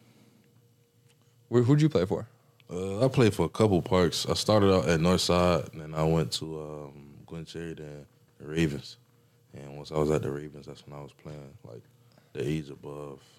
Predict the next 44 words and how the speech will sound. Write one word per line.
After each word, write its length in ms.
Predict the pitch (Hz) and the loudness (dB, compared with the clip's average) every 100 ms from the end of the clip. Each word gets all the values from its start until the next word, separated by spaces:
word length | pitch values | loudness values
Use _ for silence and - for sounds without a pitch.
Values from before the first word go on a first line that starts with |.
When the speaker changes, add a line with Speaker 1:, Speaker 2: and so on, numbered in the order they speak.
| _ - | _ -20
Speaker 2:
J 160 | 76 73 | -16 -16
J 120 | 71 | -16
and 140 | 71 67 | -18 -18
JoJo 280 | 73 69 69 | -18 -18 -20
and 80 | 71 | -20
all 60 | 76 | -20
them. 80 | 71 | -4
Speaker 1:
Oh, 200 | 95 95 | 2 4
really? 280 | 95 90 92 - - | 4 2 0 -4 -12
Yeah, 120 | 95 | -12
Speaker 2:
Yeah. 60 | 85 - | -12 -14
Speaker 1:
yeah. 80 | - - _ _ _ _ _ _ - - - - - - | -18 -20 _ _ _ _ _ _ -20 -20 -20 -18 -18 0
Dude, 140 | 117 | 4
I 100 | 107 | 4
played 320 | 113 151 147 | 4 2 4
at, 260 | - 113 107 | 6 6 6
uh, 360 | 101 98 92 107 - _ _ _ _ _ - | 6 6 4 0 -6 _ _ _ _ _ -4
I 80 | 104 | 2
was 100 | 127 | 2
at 140 | 82 | 2
Central 340 | 107 117 98 | 2 2 0
for, 140 | 85 90 | 2 0
like, 140 | 82 | 2
three 140 | 101 95 | 2 2
months. 340 | 95 92 - - | 2 0 -6 -12
Speaker 2:
<laughs> 40 | - - - - | -16 -20 -20 0
No. 500 | 113 117 117 98 104 - 95 | 4 6 6 4 0 0 4
Speaker 1:
Yeah. 240 | 151 139 - - _ - - - - | 6 6 0 -12 _ -16 -16 -20 -16
Speaker 2:
Well, 420 | - 104 104 104 101 | -2 4 6 8 8
um, 300 | 98 90 - _ _ _ - | 6 4 0 _ _ _ -16
like 280 | 85 73 - 120 | -14 -14 -8 2
Speaker 1:
With, 180 | 117 | 4
with, 220 | 113 113 113 | 6 6 8
uh, 200 | 110 107 | 8 8
Coach 180 | 120 113 | 4 4
Smith. 320 | 147 113 - - | 4 2 -2 -6
Speaker 2:
Coach 240 | 117 107 | 2 4
Smith? 260 | 123 135 135 156 143 | 6 6 8 6 6
Speaker 1:
Yeah. 300 | 139 165 120 120 | 8 8 6 2
Speaker 2:
<laughs> 80 | - | 2
Oh, 260 | 330 247 170 | 4 4 2
shit, 380 | - 131 98 | -4 -10 -12
that's 140 | 95 98 | -14 -18
crazy. 300 | - 85 | -16 -16